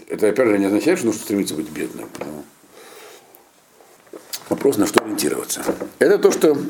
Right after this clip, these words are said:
ксиль как бы должен сказать себе и, наверное, говорит. То есть, отвечая, собственно, на вопрос. То есть, он сказал, то есть, первое сомнение, которое он пыт-, пытается озвучить, ну зачем мне вот с этими?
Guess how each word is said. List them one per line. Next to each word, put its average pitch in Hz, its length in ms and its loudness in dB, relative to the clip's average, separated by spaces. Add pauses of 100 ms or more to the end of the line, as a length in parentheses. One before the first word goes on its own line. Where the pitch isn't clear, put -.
(260)
ксиль 170 340 2
как 123 180 4
бы 120 100 6
должен 120 320 6
сказать 113 340 4
себе 185 280 4
и, 165 40 4
наверное, 135 340 6
говорит. 123 500 4 (600)
То - 100 -6
есть, - 260 -8
отвечая, 107 380 2
собственно, 101 300 2
на 95 80 4
вопрос. 90 480 0 (520)
То 92 60 -4
есть, 95 100 -2
он 127 240 6
сказал, 110 200 -2
то 113 100 2
есть, 107 160 0
первое 160 320 6
сомнение, 170 460 4
которое 117 280 4
он 107 100 4
пыт-, 98 200 -2
пытается 98 360 2
озвучить, 87 380 4
ну 101 100 4
зачем 127 440 4
мне 110 120 6
вот 95 160 2
с - 40 2
этими? 69 380 -2